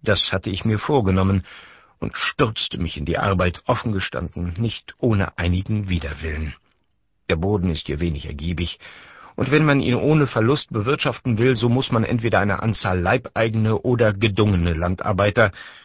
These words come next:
es kommt ja auf dasselbe hinaus, beschäftigen, oder aber die Wirtschaft auf Bauernart betreiben, das heißt, selbst mit seiner ganzen Familie im Felde arbeiten.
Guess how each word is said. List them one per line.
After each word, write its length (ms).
es 80
kommt 200
ja 80
auf 80
dasselbe 400
hinaus, 380
beschäftigen, 680
oder 460
aber 180
die 180
Wirtschaft 500
auf 200
Bauernart 720
betreiben, 680
das 180
heißt, 420
selbst 680
mit 120
seiner 220
ganzen 400
Familie 720
im 140
Felde 380
arbeiten. 480